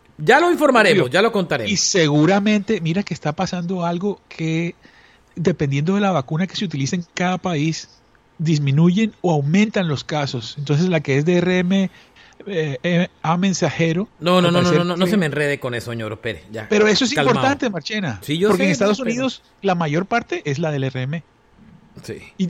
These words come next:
Speaker 2: y tal vez por eso es que están des-, disminuyendo los contagios. En cambio, la otra es otra cosa, es para que te dé poquito.
Speaker 1: Bueno, me muevo para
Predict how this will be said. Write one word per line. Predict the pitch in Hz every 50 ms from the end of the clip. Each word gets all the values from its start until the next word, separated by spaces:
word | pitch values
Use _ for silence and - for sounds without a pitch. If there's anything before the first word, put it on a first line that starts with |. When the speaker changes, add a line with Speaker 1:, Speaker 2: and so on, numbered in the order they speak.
| - 214
Speaker 2:
y | 160
tal | - 170
vez | 170 175 165
por | - - 202 170 160
eso | 175 165 -
es | 202 -
que | - 185
están | - - 165 165 156 -
des-, | 175 185 165 170 190 -
disminuyendo | 185 175 165 165 165 156 156 147 143 143 143 160 180
los | 185 170 -
contagios. | - 151 151 - 226 190 185 147 - - - - - -
En | 196 175
cambio, | 202 214 226
la | 214
otra | 202 196 196 180 202 208 _ _ _ _ _ _ _ _ _ _ _ _ _ _ _ -
es | - 127 113 - - _ -
otra | - 113 123 117 117 117 110
cosa, | - - - 95 - - - -
es | - -
para | - 143 131 120
que | - 135
te | 123 - 113
dé | 110 110
poquito. | 113 - 127 117 - - 127 127 - - - - _ _ _ _ _ _ _
Speaker 1:
Bueno, | - 117 120 117 113 104 - - - - - - - _ _ _ -
me | - 175 196 233 240
muevo | 240 254 277 302 330 349 349 359 359 349 349 349 349 339 - - -
para | - 240 233 226 220 214 214 208 202 202 202 202 202 196 196 190 190 190 185 180 175 170 170 170 165 165 165 165 160 - -